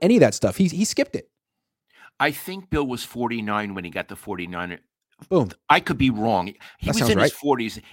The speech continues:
Speaker 2: mi-, and it might have been forty-nine when he got the
Speaker 1: Right.
Speaker 2: Niners
Speaker 1: Kyle's,
Speaker 2: job.
Speaker 1: like, forty-four right now.
Speaker 2: Yeah.
Speaker 1: Yeah.
Speaker 2: Right. I-, it's, I like what you say, skipped. It's like y-, when you're studying a sequence, like biology,
Speaker 1: Mm-hmm.
Speaker 2: he skipped,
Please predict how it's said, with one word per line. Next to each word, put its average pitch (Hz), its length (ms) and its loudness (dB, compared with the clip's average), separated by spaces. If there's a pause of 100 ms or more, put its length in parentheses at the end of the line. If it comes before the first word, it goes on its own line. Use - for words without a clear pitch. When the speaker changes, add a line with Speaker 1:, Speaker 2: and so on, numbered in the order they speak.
Speaker 2:
mi-, 151 200 0
and 170 140 0
it 165 60 -4
might 160 220 4
have 143 60 -4
been 135 120 -4
forty-nine 87 640 -8
when 101 120 -8
he 101 60 -2
got 98 140 -4
the - 80 -8
Speaker 1:
Right. 123 140 4
Speaker 2:
Niners 165 100 -6
Speaker 1:
Kyle's, 180 200 8
Speaker 2:
job. - 40 2
Speaker 1:
like, 208 80 4
forty-four 170 560 6
right 85 180 2
now. 65 140 -16 (580)
Speaker 2:
Yeah. 92 200 -8 (640)
Speaker 1:
Yeah. 98 180 -8 (240)
Speaker 2:
Right. 139 280 0 (260)
I-, 208 160 0
it's, 226 220 0 (120)
I 185 140 6
like 202 280 2
what 175 80 -6
you 170 60 -6
say, - 200 -4
skipped. - 440 -4 (200)
It's - 160 -8
like 180 220 -2 (260)
y-, - 100 -16 (360)
when 160 300 -2
you're 156 160 -2
studying 180 560 -2
a 135 40 -6
sequence, 120 760 -6
like 110 240 -2
biology, 120 800 4 (340)
Speaker 1:
Mm-hmm. 120 140 -2
Speaker 2:
he 127 80 0
skipped, - 540 -4